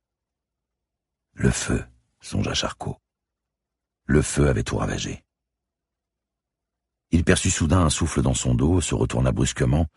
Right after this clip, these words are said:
et se retrouva face à un homme engoncé dans une épaisse doudoune,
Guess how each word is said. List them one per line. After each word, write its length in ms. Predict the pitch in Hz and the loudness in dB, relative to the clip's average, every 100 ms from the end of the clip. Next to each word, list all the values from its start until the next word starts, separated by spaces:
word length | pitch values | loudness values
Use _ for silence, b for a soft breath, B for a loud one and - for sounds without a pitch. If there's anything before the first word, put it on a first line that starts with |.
| B B B B - | B B B B 0
et 60 | |
se 120 | - | 2
retrouva 340 | 82 80 71 82 | 2 2 2 2
face 260 | 82 - | 2 0
à 80 | 73 | 2
un 140 | 69 76 | 2 2
homme 160 | 73 | 2
engoncé 460 | 69 65 69 - 76 | 0 0 0 0 0
dans 120 | 62 | 0
une 160 | 60 60 | 0 0
épaisse 260 | 60 65 | 0 -2
doudoune, 460 | 60 62 62 55 | -2 0 0 0